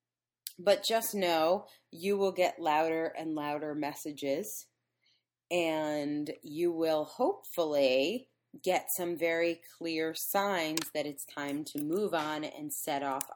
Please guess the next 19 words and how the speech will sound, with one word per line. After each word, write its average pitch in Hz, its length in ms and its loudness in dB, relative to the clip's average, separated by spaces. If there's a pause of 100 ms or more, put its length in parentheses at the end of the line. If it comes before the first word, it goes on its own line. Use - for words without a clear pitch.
on 127 320 -8
your 127 240 -8
journey. 131 480 -10 (840)
Now, 208 420 2
when 226 220 -6
you 226 120 -6
set - 460 0
off 233 340 0 (120)
on 190 400 -2
your 165 340 -6
journey, 147 800 -4 (420)
um, 151 460 -4 (380)
you 196 320 -2
are 190 140 -2
doing 226 360 -6
what 185 140 -2
Joseph 190 360 -4
Campbell 175 280 -4
calls 151 260 -4